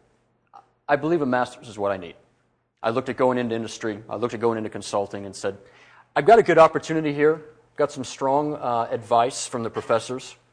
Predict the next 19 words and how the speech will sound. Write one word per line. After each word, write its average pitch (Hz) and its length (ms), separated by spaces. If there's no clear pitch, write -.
applied 127 500
to 117 120
eleven 139 540
engineering 131 400
graduate 110 400
programs, 101 560
and 120 360
ended 135 260
up 117 260
at 110 220
University 117 380
of - 40
Texas 113 340
at 104 240
Austin, 107 440
and 104 120
for 104 100
two 131 200
years 113 460